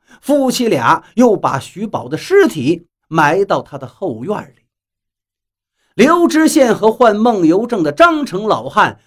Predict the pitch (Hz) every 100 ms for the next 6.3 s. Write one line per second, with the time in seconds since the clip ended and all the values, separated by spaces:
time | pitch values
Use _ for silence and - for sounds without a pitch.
0 | _ _ - 190 277 247 185 180 160 277
1 | 294 247 208 226 143 185 - _ _ _
2 | _ _ - 208 311 320 294 214 262 202
3 | 170 170 202 175 202 196 226 392 247 175
4 | 233 233 226 - 214 269 240 226 170 175
5 | 214 180 135 190 151 233 226 139 113 -
6 | 185 -